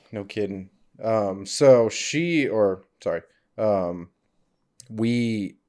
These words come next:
I came back to school because of the cost. 'Cause to me, it finally clicked in my head, let's say a hundred thousand dollars. Let's say I finished with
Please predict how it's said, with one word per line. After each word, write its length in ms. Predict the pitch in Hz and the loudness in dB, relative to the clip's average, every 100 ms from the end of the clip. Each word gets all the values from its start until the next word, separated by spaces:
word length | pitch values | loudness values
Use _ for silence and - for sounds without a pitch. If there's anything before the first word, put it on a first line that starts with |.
| _ | _
I 80 | - | -8
came 240 | - 123 120 | 0 0 4
back 300 | 123 113 - | 4 4 -2
to 60 | |
school 360 | - 107 98 92 _ | -10 -6 -6 -8 _
because 280 | 120 147 139 | -2 2 2
of 60 | |
the 60 | 104 | 0
cost. 420 | 120 110 87 - | -2 0 0 -4
'Cause 140 | - 107 | -8 -8
to 80 | 120 | -4
me, 500 | 131 180 131 107 - _ _ _ - | -2 0 -2 -4 -10 _ _ _ -4
it 60 | |
finally 240 | - 151 139 | 4 4 4
clicked 240 | 160 156 | -2 -2
in 60 | 117 | -2
my 100 | 98 | -2
head, 480 | 117 135 104 95 - _ _ _ _ _ _ _ _ _ | 2 4 4 0 -10 _ _ _ _ _ _ _ _ _
let's 200 | 123 165 | 2 2
say 180 | - 170 | 4 2
a 80 | 113 | 2
hundred 480 | - - 135 117 101 | -2 -2 0 0 -2
thousand 300 | 90 90 90 | -4 -4 -6
dollars. 420 | 78 67 65 - | -8 -8 -10 -10
Let's 140 | 117 | -8
say 160 | - 123 | -2 0
I 80 | 110 | 0
finished 360 | - 113 104 | -2 -6 -6
with 300 | 113 104 - | -8 -10 -14